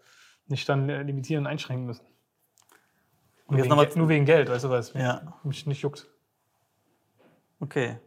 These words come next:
Speaker 2: das heißt, jetzt konkret, weißt du dann, was der nächste Step ist für euch?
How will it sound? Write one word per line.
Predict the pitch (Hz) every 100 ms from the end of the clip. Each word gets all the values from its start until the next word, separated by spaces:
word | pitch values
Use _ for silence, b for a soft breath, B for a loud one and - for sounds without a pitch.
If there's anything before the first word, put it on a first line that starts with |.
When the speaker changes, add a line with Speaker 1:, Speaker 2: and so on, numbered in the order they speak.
| -
Speaker 2:
das | 135
heißt, | 127 123 - - - _ _ _ b b b
jetzt | - 156 143 -
konkret, | 147 131 156 170 147
weißt | 147 143 190 196
du |
dann, | 190
was | 180 185
der | 180
nächste | 185 190
Step | - 196 226
ist | 220
für | 170
euch? | 196 214 -